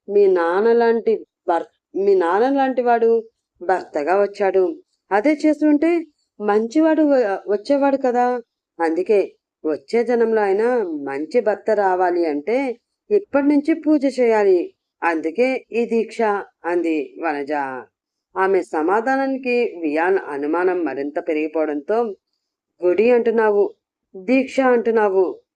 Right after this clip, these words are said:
మరో జన్మ అంటున్నావు, ఎక్కడా సింక్ అవ్వట్లేదు మమ్మీ. సరే పద, ఆ గుడికి వెళ్ళాక అక్కడే నీ దీక్ష సంగతి తేలుస్తా."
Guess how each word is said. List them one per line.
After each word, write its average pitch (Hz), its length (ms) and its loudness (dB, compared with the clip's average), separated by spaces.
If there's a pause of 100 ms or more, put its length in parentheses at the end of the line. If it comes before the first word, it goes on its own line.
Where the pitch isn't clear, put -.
(160)
మరో 185 400 2
జన్మ 160 340 0
అంటున్నావు, 170 680 0 (540)
ఎక్కడా 196 540 -4
సింక్ 165 380 -4
అవ్వట్లేదు 147 480 -4
మమ్మీ. 131 300 -8 (500)
సరే 294 200 2
పద, 294 200 0 (440)
ఆ 175 80 -2
గుడికి 156 340 -2
వెళ్ళాక 170 380 0 (580)
అక్కడే 277 440 0 (160)
నీ 175 200 2 (380)
దీక్ష 233 360 -2
సంగతి 185 420 0
తేలుస్తా." 147 540 -6